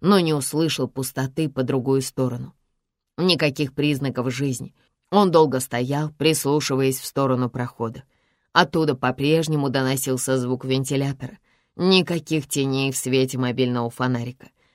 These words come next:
Неужели Риджлейк успел сбежать? Эрик ещё раз пнул ящики. На пол выпала камуфляжная одежда, пара грубых сапог. Внизу лежал пустой футляр. Из-под винтовки.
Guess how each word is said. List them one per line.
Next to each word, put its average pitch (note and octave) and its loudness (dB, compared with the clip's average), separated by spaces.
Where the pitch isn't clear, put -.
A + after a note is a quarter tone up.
Неужели F3+ 4
Риджлейк C#3 0
успел E3+ 2
сбежать? C#3 -6
Эрик D3 2
ещё C#3+ 0
раз D3 -2
пнул C3+ -2
ящики. A#2+ -4
На D3 2
пол D#3 -4
выпала C#3 0
камуфляжная B2+ -2
одежда, A#2 -8
пара E3+ 4
грубых C3 -2
сапог. - -8
Внизу F3 4
лежал C3+ 2
пустой C3 -4
футляр. A#2+ -6
Из-под C3+ -4
винтовки. B2+ -6